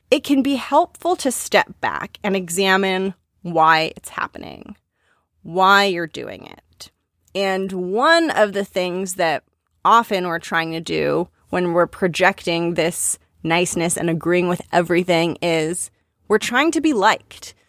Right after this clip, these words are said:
We want people to like us, and we especially don't want them to dislike us. Now, this need to be liked and this need to please and this need to kind of be, like, a one-size-fits-all for everyone.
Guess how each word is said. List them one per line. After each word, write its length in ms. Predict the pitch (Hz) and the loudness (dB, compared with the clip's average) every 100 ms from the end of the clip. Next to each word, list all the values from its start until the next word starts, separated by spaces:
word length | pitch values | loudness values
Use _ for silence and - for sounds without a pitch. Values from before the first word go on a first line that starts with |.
| _ _ - | _ _ -6
We 120 | 220 | -4
want 400 | 185 180 254 - | -4 2 2 2
people 440 | - - 190 190 196 | -8 -8 -4 0 -2
to 220 | - 190 | -2 -8
like 340 | 175 170 175 | 0 0 0
us, 340 | - - 185 - | -4 -6 -6 -8
and 100 | 175 | -6
we 160 | 160 214 | -2 -2
especially 1500 | 190 - - - - _ _ _ 349 349 240 175 71 - 202 _ _ _ _ | -2 -2 -2 -6 -14 _ _ _ 0 0 -2 -2 -6 -12 -14 _ _ _ _
don't 380 | 180 208 190 180 | -4 0 0 0
want 320 | 175 175 175 | -2 0 0
them 180 | 170 147 | -2 -6
to 120 | - | -8
dislike 640 | 175 - 160 - 85 90 - | -10 -4 -4 -4 -8 -8 -8
us. 440 | - - - - _ _ _ _ _ - | -10 -10 -12 -14 _ _ _ _ _ 0
Now, 200 | 208 196 | 2 2
this 340 | 175 240 - | 4 2 2
need 560 | 226 226 269 320 339 285 | 0 2 2 2 0 -2
to 140 | 254 | -4
be 160 | 208 180 | -2 0
liked 440 | - 67 - - - | 0 -4 -8 -8 -2
and 140 | 196 | 0
this 180 | 196 196 | 0 0
need 320 | 214 233 226 | 0 2 0
to 120 | - | -4
please 580 | 190 - - 196 156 170 | -6 -8 0 2 2 -2
and 160 | - 202 | 0 0
this 180 | 202 - | 0 -2
need 280 | 208 330 | -2 0
to 80 | 339 | -2
kind 260 | - 254 233 | -6 -2 0
of 80 | 202 | 0
be, 140 | 208 | 2
like, 160 | 185 170 | 2 2
a 100 | 160 | -4
one-size-fits-all 1600 | 156 165 196 208 - 175 175 185 - 180 - _ 156 151 160 170 | -2 -2 0 -2 2 4 4 0 -6 -8 -10 _ 0 4 2 0
for 220 | - - - | -4 -6 0
everyone. 800 | 165 113 107 69 52 - 202 | 0 0 -6 -6 -10 -10 -12